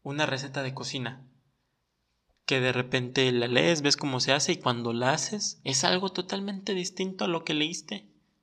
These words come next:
pero te salió muy bien o te salió mal, pero aprendiste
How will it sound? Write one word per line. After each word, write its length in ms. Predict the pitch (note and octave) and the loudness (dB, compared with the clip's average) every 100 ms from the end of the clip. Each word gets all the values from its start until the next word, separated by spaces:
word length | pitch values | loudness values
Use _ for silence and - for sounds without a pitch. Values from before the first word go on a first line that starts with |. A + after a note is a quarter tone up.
| _ _ _ _ | _ _ _ _
pero 240 | - A#2+ A2+ | -2 0 -2
te 100 | B2+ | -6
salió 320 | - A#2 A#2+ | -6 -6 -6
muy 160 | A#2 A#2 | -6 -4
bien 380 | B2+ F#3+ - - _ _ _ _ _ _ _ _ _ _ | -4 -6 -14 -20 _ _ _ _ _ _ _ _ _ _
o 140 | C#3 | -10
te 120 | C3+ | -8
salió 260 | - A#2+ A#2 | -8 -6 -4
mal, 280 | B2 F3 - - _ _ _ _ _ _ _ _ _ _ _ _ _ _ | -6 -6 -14 -20 _ _ _ _ _ _ _ _ _ _ _ _ _ _
pero 220 | D3 C#3 | 2 2
aprendiste 720 | C3+ B2+ B2 B2+ - D3+ C3+ | 0 -2 -2 -4 -6 -10 -16